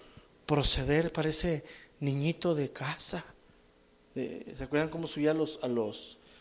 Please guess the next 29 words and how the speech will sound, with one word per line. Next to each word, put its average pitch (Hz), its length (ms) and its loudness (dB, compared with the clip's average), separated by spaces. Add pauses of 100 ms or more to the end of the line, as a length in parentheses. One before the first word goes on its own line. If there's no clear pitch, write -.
(140)
a 120 100 -2
los 110 480 -2
congresos 135 480 -2
de 147 80 -2
moñito? 127 840 -2
Y 107 200 -16 (460)
era 131 160 -4
toda 143 220 -4
una 160 180 -2
dulzura, 139 800 0
¿no? 120 200 -12 (800)
Yo - 120 -8
cuando 135 180 -8
le 139 60 -6
dije, 143 100 -4
"A 143 40 -2
mí 151 80 0
no 190 100 0
me 180 120 0
hables 185 220 -2
así, - 420 -4 (840)
a - 40 -16
mí 127 100 -4
no 170 100 0
me 175 60 2
vengas 170 280 2
con 131 160 -8
tus - 220 -10
hipocresías, - 880 -6